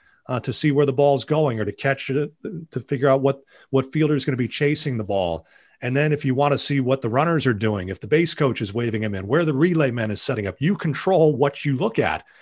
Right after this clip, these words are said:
Well, when you're doing the game off a monitor, you have no control. Uh, you're basically at the mercy of, of what they're showing you. Now, we did have the benefit.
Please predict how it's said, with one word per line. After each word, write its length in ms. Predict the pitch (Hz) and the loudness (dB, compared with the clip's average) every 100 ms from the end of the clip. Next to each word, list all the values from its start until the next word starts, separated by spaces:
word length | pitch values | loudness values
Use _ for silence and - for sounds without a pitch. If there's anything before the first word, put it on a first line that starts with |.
| - _ - | -20 _ 0
Well, 160 | 139 143 | 2 4
when 160 | 160 | 4
you're 140 | 151 135 | 2 0
doing 260 | 160 185 | 0 0
the 80 | 156 | 0
game 180 | 156 151 | 0 2
off 180 | 143 139 | 2 0
a 40 | |
monitor, 320 | 143 185 156 | 0 2 2
you 160 | 151 147 | 2 2
have 180 | 160 127 | 0 0
no 240 | 123 240 | 0 2
control. 580 | 262 131 - 90 76 76 _ - - 110 | 0 -2 0 -2 -2 -10 _ -20 -16 -8
Uh, 60 | |
you're 240 | 110 135 139 | -2 0 2
basically 560 | 139 143 156 - 131 | 2 0 -2 -2 0
at 100 | 120 | 0
the 60 | 107 | -2
mercy 440 | 113 131 - 120 | -2 -2 0 0
of, 160 | 110 - _ - - - | 0 -2 _ -20 -20 -12
of 100 | 98 | -2
what 160 | 135 135 | 0 0
they're 160 | 123 | -2
showing 360 | - 156 170 139 | -2 0 0 0
you. 140 | 87 | -2
Now, 300 | 90 123 113 - - _ | -2 0 0 -4 -20 _
we 140 | 147 | 2
did 140 | 156 165 | 4 4
have 140 | 156 | 4
the 60 | 123 | 2
benefit. 520 | 131 156 156 165 | 0 0 2 0